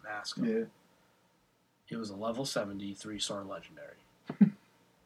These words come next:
Speaker 1: When I went to go start it up, there was about six or eight other people in power armor.
Speaker 2: <laughs>
Speaker 1: And I was like, "This is gonna be bad." We all started up the event. There was about a dozen of us.
Speaker 2: <laughs>
Speaker 1: I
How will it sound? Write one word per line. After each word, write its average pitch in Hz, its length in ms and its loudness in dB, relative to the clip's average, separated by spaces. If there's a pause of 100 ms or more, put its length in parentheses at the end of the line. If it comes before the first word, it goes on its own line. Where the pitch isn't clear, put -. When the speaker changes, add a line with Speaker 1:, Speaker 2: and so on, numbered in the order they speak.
(1900)
Speaker 1:
When 117 160 -2
I 123 160 6
went 135 340 2
to 131 100 -4
go 123 120 -2
start 123 340 0
it 117 80 -2
up, 135 200 0 (120)
there 120 160 -4
was 113 240 -6
about 104 360 -8
six - 960 0
or 127 140 -6 (100)
eight 123 180 -2
other 117 200 0
people 110 280 -6
in 95 80 -10
power 92 260 -6
armor. - 1000 -8
Speaker 2:
<laughs> - 60 -20 (100)
Speaker 1:
And 117 80 -6
I 110 80 -2
was 107 180 -6
like, 92 380 -8 (1300)
"This - 140 -8
is - 40 -8
gonna - 240 -14
be - 160 -20
bad." - 360 -12 (1000)
We 104 80 -10
all 101 100 -8
started 104 400 -4
up 107 160 -6
the 113 140 -4
event. 110 220 -4
There 110 80 -10
was 107 80 -10
about 98 160 -6
a 92 100 -16
dozen - 280 -12
of - 220 -16
us. 349 240 2 (540)
Speaker 2:
<laughs> - 100 -20
Speaker 1:
I 107 220 -2